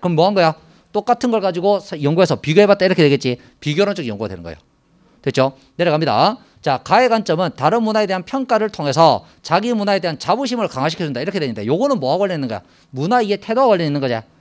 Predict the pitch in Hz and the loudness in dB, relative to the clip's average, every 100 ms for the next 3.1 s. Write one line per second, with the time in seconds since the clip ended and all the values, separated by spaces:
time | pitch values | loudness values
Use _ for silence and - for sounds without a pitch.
0 | _ _ - 143 147 147 _ _ _ - | _ _ -10 -6 -4 -6 _ _ _ -8
1 | 226 262 269 240 - 226 196 180 160 92 | -2 0 0 -4 -2 -2 0 -2 -2 -4
2 | 110 165 240 233 202 208 202 185 160 151 | 0 2 2 0 0 2 2 2 2 0